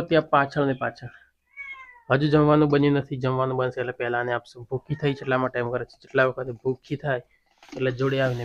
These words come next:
મ્યાઉ મ્યાઉ ચાલુ જ હોય. પરંતુ જ્યારે એને જો ભૂખ ના લાગી હોય ત્યારે એ નહીં કરતી,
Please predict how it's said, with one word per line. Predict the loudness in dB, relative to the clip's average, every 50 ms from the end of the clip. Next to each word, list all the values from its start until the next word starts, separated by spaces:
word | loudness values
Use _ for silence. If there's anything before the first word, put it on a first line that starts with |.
| -4
મ્યાઉ | 0 0 2 2 0 0
મ્યાઉ | -2 -2 -2 -2 -2
ચાલુ | -2 -2 -2 -4 -6
જ | -8 -8
હોય. | -8 -8 -10 -6
પરંતુ | -4 -4 -2 -2 -2 0 0
જ્યારે | 0 2 2 2 0 0 0
એને | -2 0 -2
જો | -2 -4 -2
ભૂખ | -4 -4 -2 0 0
ના | 2 2
લાગી | 2 0 0 0 -2
હોય | -2 -2 -2
ત્યારે | -2 -2 -2
એ | -2 0
નહીં | -2 -4 -4 -4
કરતી, | -8 -8 -8 -10